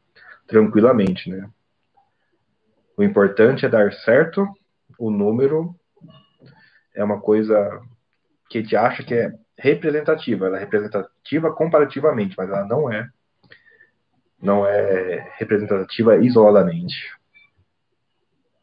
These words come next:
Lá o complementa, mas era o bastante para estar tranquilo. Pois é.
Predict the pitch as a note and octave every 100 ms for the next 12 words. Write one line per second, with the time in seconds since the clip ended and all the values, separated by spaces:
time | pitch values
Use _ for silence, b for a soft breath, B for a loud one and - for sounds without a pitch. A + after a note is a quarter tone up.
0 | _ _ _ _ _ _ _ _ _ _
1 | _ _ _ _ _ _ _ _ - G2
2 | G2+ G2 G#2 G2+ G#2 A#2 C3 A2+ A2 A2+
3 | - - A#2+ - A#2+ G#2+ G#2 D#3 E3 G2+
4 | F#2 E3 G3 A#2 A#2+